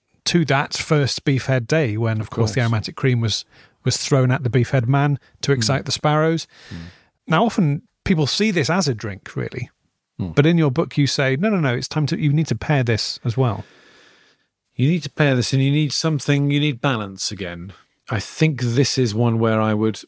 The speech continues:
Speaker 2: I would, 'cause it's such an ancient tradition, I don't think you need to, I don't think we should be messing about with, uh, w-, w-, w-, with modern affectations. Uh, I think we just need to go ultra tr-, traditional.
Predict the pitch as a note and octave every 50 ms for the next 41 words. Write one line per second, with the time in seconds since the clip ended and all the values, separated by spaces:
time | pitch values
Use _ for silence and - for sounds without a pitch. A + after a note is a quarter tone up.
0 | _ - - A#2 A2+ A2 A2+ A2 - - - _ _ _ _ _ - - C3+ C#3
1 | D3+ D3 - - - - D3+ C#3+ - - A2 G#2 G2+ G2 - - G2 - - G2
2 | F#2 - - A2 G#2+ G#2 A2+ A2+ G#2+ A#2 A2+ A#2+ - - - C#3+ A2+ A2+ A#2 A2
3 | G#2+ G2 - - F#2+ - - - C#3 B2 B2 G#2+ - B2+ A#2+ G#2 A#2 A2+ A2 G2+
4 | G#2 G#2 G2+ A2 G#2+ G#2+ G#2+ - - G#2 G2 G2 - - G#2 G2+ G#2 G#2+ - -
5 | - _ _ _ _ _ _ _ _ _ _ _ _ _ _ _ _ _ _ _
6 | _ _ _ - - - G2 F#2 - - G2+ G2 G2 G2 G2+ - - G#2+ G#2 -
7 | - - C3+ G#2+ - - A#2 - - G#2+ G#2 G#2+ - - G2+ F2 F2 G2 G#2+ G#2
8 | - F2+ E2+ F#2 F2+ - - _ _ _ - - - - A2 - - - - -
9 | - - - E2+ E2+ F2 F#2 F2+ - - - - - B2+ G#2+ - - G#2+ G2 -
10 | - B2+ A#2 A2 G#2+ G2+ F#2 - G#2 - - - G2 F#2+ - - F#2+ - F#2+ G2+
11 | - _ - G2+ G2+ - - - - - - - - - - - - - - F2
12 | F2+ F#2 - - F2 E2+ F2+ -